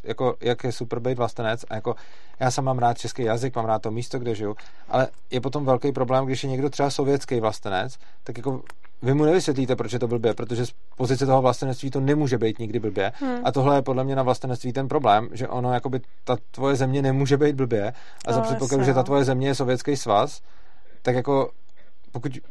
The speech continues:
Speaker 1: jako se bavíme o vlastenectví obecně,
Speaker 2: Hmm.
Speaker 1: tak je to problém,
Speaker 2: No.
Speaker 1: protože sovětský vlastenectví není o nic jiný vlastenectví než český.
Speaker 2: Eh,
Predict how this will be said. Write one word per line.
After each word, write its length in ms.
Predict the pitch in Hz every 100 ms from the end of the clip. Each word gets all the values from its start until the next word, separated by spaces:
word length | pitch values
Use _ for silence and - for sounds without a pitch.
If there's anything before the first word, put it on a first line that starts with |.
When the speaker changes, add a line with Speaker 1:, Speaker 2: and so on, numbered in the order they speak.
| -
Speaker 1:
jako 140 | 113 131
se 60 |
bavíme 280 | 135 139 147
o 60 | 131
vlastenectví 580 | 127 - 139 131 151
obecně, 640 | - 123 123 - 107 98 123
Speaker 2:
Hmm. 240 | 240 233 226 -
Speaker 1:
tak 120 | - 127 - - -
je 100 | 135
to 100 | 143
problém, 320 | 143 151 -
Speaker 2:
No. 140 | 269 269
Speaker 1:
protože 280 | 269 143 - -
sovětský 440 | - 139 139 156
vlastenectví 500 | 139 - 139 127 143
není 320 | 139 139 147 - - - -
o 80 |
nic 180 | 139 139
jiný 140 | 143 139
vlastenectví 460 | 135 151 143 151
než 120 | 147
český. 520 | - - - 117 117 139 -
Speaker 2:
Eh, 400 | 208 233 220